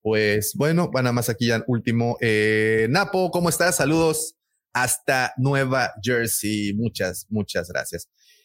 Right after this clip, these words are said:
Y ya, bueno, lo que comentaba yo hace un momento, Hasbro anunció un incremento de precios en todas sus líneas, a pesar que sean veintitrés dólares. Pues ahí está,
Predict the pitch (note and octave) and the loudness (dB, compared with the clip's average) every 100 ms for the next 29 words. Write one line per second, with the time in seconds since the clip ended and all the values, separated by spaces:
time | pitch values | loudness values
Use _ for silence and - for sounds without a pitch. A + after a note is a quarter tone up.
0 | _ - F#3 G3 C#3 C#3 C3 C#3+ C3 A#2+ | _ 0 2 2 2 0 2 0 0 -2
1 | C#3 A2+ A#2+ B2 B2+ C#3 C3 C3 C3+ C#3+ | -2 -2 -2 -2 0 0 2 0 0 0
2 | F#3+ G3 - C#3+ C#3+ D3 B2 A2+ C#3+ C#3 | 0 0 0 0 2 0 0 0 2 2
3 | C3 A#2+ A#2+ A#2+ A2+ D3+ D3 C3+ A#2+ A#2+ | 0 -2 0 -2 0 -2 0 0 0 0
4 | A#2+ C3 F3 D3 G#2 - G#2+ C3 - B2 | 0 0 0 0 -2 -2 -2 -2 0 0
5 | A#2 G#2 G2+ A2+ G#2 A2+ G#2+ G2 - _ | 0 -2 -2 -2 0 0 0 -2 -8 _
6 | _ _ _ _ _ _ C#3 C#3+ F3+ E3 | _ _ _ _ _ _ -4 0 2 2
7 | D#3 G#2+ F#2 | 0 -2 -4